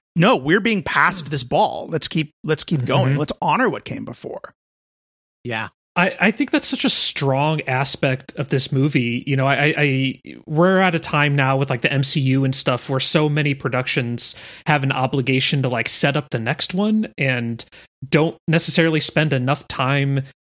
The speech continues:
Speaker 2: dealing with the consequences of the previous installments. You know, ki-, kind of like a scene and sequel way of writing. There's a reason why that works really well is because it, it gives that,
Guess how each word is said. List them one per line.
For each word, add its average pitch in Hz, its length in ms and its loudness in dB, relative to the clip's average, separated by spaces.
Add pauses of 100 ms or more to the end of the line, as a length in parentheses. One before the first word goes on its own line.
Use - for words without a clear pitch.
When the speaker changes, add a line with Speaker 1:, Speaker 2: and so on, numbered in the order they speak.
(260)
Speaker 2:
dealing 147 400 2
with 143 100 0
the 143 80 0
consequences 156 840 0
of 123 100 -2
the 117 80 -4
previous 175 420 0
installments. 220 680 -4 (260)
You 185 120 4
know, 190 100 4
ki-, 214 160 2
kind 233 180 4
of 226 80 0
like 226 220 2
a 139 100 0
scene 185 380 2
and 147 100 2
sequel 160 440 2
way 143 160 2
of 127 160 -2
writing. 127 420 0
There's 123 160 -2
a 143 60 2
reason 160 320 4
why 135 160 2
that 127 120 -2
works 220 280 0
really 131 200 0
well 120 220 -4
is 120 140 -6
because 135 320 -4
it, 131 100 -4
it 135 100 -6
gives 131 180 -4
that, 123 200 -2